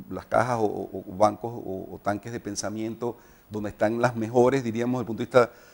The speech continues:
de avanzada calidad, eh, universidades, centros de investigación, empresas, que invierten mucho dinero,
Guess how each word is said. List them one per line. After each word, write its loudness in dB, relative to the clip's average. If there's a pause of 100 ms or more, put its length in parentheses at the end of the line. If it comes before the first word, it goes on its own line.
de 4
avanzada 6
calidad, 4 (400)
eh, 0
universidades, 4
centros 2
de -2
investigación, 0
empresas, 0 (680)
que -6
invierten 4
mucho 4
dinero, 4